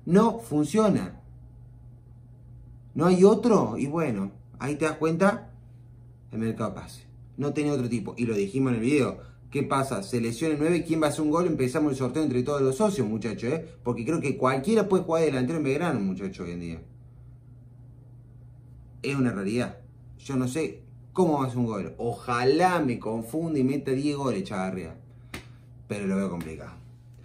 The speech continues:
Pero lo veo bastante, bastante complicada la mano. Eh, es una cagada esto.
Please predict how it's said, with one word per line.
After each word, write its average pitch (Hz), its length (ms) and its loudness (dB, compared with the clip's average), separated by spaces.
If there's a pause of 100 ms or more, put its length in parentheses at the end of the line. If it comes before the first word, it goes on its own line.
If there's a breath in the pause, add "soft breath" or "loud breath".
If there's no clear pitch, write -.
(240 loud breath)
Pero 113 240 -4
lo 101 100 -2
veo 104 220 0
bastante, 135 840 -4
bastante 117 680 -4
complicada 87 580 -8
la 80 80 -10
mano. 78 260 -12 (1400 loud breath)
Eh, 90 380 -4 (1400 loud breath)
es - 60 -14
una 95 180 -2
cagada 82 320 -10
esto. - 160 -18